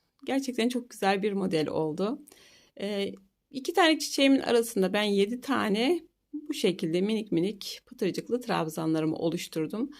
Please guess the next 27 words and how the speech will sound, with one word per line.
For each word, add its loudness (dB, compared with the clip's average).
Tabii -4
ki -4
ara 2
boşluğunu 0
istediğiniz 2
gibi -2
yapabilirsiniz. -2
İnşallah 2
sizler 2
de 2
modelimi 2
beğenmişsinizdir. 0
Eğer 2
beğendiyseniz 2
bir 2
like 0
atmayı -2
unutmayın. -2
Kanalıma 0
hala 4
abone 0
değilseniz 2
ücretsiz 0
bir 0
şekilde -2
abone 0
olabilirsiniz. -2